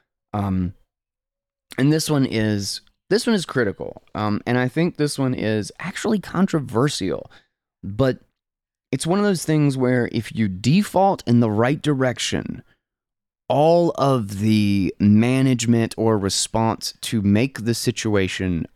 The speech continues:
positive, um, is much easier to handle and you have far less fallout. So I,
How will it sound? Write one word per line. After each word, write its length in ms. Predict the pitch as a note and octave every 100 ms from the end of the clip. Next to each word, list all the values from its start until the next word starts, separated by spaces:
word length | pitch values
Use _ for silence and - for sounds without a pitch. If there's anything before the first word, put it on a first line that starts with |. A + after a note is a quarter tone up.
| _ _ _ _ -
positive, 840 | - C3+ D#3+ E3 A#2 F#2+ B1 A#1+ - - _ _ _ _ -
um, 440 | G#2 G2 F#2+ E2 - _ _ _ _ _ _ _ _ _ _ -
is 400 | A#2+ A2+ G2+ -
much 440 | B2+ C3+ D3+ - -
easier 540 | D3 C#3+ B2+ A#2+ A#2
to 160 | - G#2
handle 560 | - D3 D3 A#2+ G2
and 180 | G2+ A2
you 60 | G#2
have 180 | A2
far 380 | - - B2 C3
less 320 | A#2+ A2+ G#2+
fallout. 600 | - - G2 D#2 G1+ G1+
So 220 | - B2 -
I, 140 | -